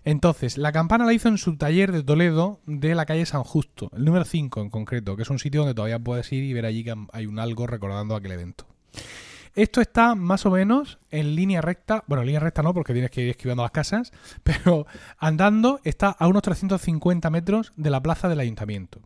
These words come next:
Es importante recordar este dato. La plaza del ayuntamiento es, digamos, la plaza grande que hay a los pies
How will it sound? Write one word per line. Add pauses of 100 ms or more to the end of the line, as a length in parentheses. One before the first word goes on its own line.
Es
importante
recordar
este
dato.
La
plaza
del
ayuntamiento
es,
digamos,
la
plaza (540)
grande
que
hay
a
los
pies